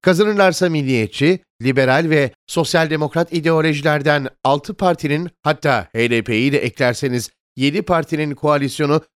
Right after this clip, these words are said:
daha önce görülmemiş bir dağınık, etkisiz ve kaotik bir forma bürünebilir.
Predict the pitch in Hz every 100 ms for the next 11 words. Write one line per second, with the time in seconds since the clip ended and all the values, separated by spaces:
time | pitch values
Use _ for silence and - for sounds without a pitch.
0 | - 127 156 151 131 139 131 156 170 143
1 | 135 - 110 120 117 110 139 - _ _
2 | - 151 - 151 170 165 156 151 135 _
3 | - 143 139 135 196 - 175 170 160 156
4 | 139 135 127 120 95 67 - -